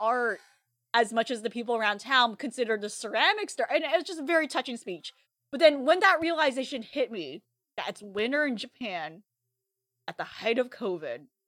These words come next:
oh my gosh, they should not be around all these old people running these <laughs> restaurants. I'm like, "Okay, it's nice that they're supporting these businesses because they're probably not getting business at all at this dire time."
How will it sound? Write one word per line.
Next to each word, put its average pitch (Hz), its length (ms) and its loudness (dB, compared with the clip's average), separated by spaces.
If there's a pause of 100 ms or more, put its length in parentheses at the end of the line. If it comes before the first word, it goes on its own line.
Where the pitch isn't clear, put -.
(540)
oh 233 160 6
my 254 140 6
gosh, 226 260 2
they 226 100 2
should 247 220 -2
not 233 320 6
be 277 100 8
around 226 440 8 (300)
all 233 240 8
these 233 280 2
old 233 260 8
people 190 680 -2
running 277 420 4
these 440 260 6
<laughs> 453 60 2
restaurants. 508 720 6 (120)
I'm 494 160 2 (100)
like, 427 100 -6
"Okay, 659 320 6
it's - 120 -10
nice 339 340 4
that 587 180 -8
they're 587 300 4
supporting 381 380 -2
these 349 180 0
businesses 302 680 0
because 311 220 -2
they're 302 180 -4 (160)
probably 294 260 4
not 311 140 0
getting 277 240 0
business 226 240 -4
at 220 120 -2
all 208 220 2
at 202 80 -4
this 214 160 -10
dire 190 420 -2 (160)
time." 165 360 -6